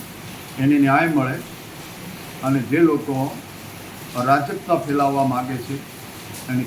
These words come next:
કાયદાની વ્યવસ્થાની જે વ્યવસ્થા આપણે ઊભી કરી છે એની અંદર સંપૂર્ણપણે એને કંટ્રોલ કરવામાં આવશે. હું મારા વિદ્યાર્થીઓ, એની સાથે સંકળાયેલા સૌ આચાર્યો,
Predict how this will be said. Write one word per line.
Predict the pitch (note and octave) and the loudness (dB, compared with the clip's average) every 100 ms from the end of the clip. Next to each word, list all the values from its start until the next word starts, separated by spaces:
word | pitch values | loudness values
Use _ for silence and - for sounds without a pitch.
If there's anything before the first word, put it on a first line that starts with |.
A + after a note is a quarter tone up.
| - | 0
કાયદાની | C3 C#3 D#3 D3+ B2 | 0 0 2 2 2
વ્યવસ્થાની | B2+ C#3 - C3+ C#3 C3+ C3+ - - - - - - | 0 -4 -2 2 2 2 -2 -6 -12 -14 -14 -14 -4
જે | C3 A2 | -2 -2
વ્યવસ્થા | A#2 C3+ - D3+ | -2 -4 0 2
આપણે | B2+ C#3 C3+ | 2 0 0
ઊભી | A#2 C3 D3+ | 2 4 4
કરી | C#3 C3+ | 2 0
છે | - C3 - - - - - - - - C3 | -2 -8 -10 -12 -14 -14 -14 -14 -12 -4 2
એની | C3+ B2 | 2 2
અંદર | B2 C#3+ - | 0 -2 -2
સંપૂર્ણપણે | B2+ B2+ D#3 F3 F3+ - C3 C3 | 0 0 2 4 4 2 0 0
એને | B2+ B2+ A#2 | 0 -2 -2
કંટ્રોલ | A2+ A#2+ A#2+ | -4 -2 -4
કરવામાં | A2+ G#2+ A2 A2 G#2+ | -4 -6 -6 -4 -4
આવશે. | G2+ - - - - - - - - - - - - - - | -6 -10 -14 -14 -14 -14 -14 -14 -14 -14 -14 -14 -14 -14 -6
હું | A2+ | -2
મારા | A2+ A#2+ | 0 0
વિદ્યાર્થીઓ, | A#2 A#2+ C3 C3+ C3+ C#3 C#3 C#3 C#3 C#3 | 0 2 2 2 2 2 2 2 0 -2
એની | A#2 A2+ | -2 -2
સાથે | A2+ G#2 A2 | -4 -8 -6
સંકળાયેલા | A#2+ A#2 A#2+ B2 A#2+ A#2 A2+ | -4 -4 -2 -2 0 -4 -2
સૌ | C#3+ C#3 C3 | 0 0 0
આચાર્યો, | B2+ C#3+ C#3 C#3 C3+ C3+ | 0 -2 0 0 0 -2